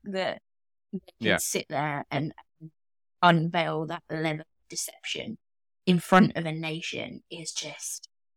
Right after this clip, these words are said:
Speaker 1: it, it
Speaker 2: Yeah.
Speaker 1: takes a very, very scummy kind of thing.
Speaker 2: Yeah,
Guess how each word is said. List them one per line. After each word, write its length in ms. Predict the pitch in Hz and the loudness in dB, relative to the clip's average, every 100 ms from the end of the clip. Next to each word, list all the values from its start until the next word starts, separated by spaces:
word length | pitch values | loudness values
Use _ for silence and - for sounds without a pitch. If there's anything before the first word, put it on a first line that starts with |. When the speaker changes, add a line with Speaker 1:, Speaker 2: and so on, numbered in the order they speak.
| _ _ _ _ | _ _ _ _
Speaker 1:
it, 120 | 143 - | -8 4
it 180 | 175 - - | 4 6 2
Speaker 2:
Yeah. 140 | 180 | 2
Speaker 1:
takes 160 | - 160 | 2 -6
a 100 | 156 | -4
very, 520 | 151 156 139 143 147 _ _ | -2 0 0 -2 -4 _ _
very 440 | 190 151 139 139 | -8 -6 -6 -6
scummy 480 | 156 - - - 160 - | -10 -16 -16 -12 -12 -10
kind 160 | - | -10
of 60 | - - _ - | -10 -14 _ -12
thing. 200 | - - _ _ _ _ _ - | -12 -12 _ _ _ _ _ -10
Speaker 2:
Yeah, 600 | 127 151 175 139 85 | 2 6 8 8 4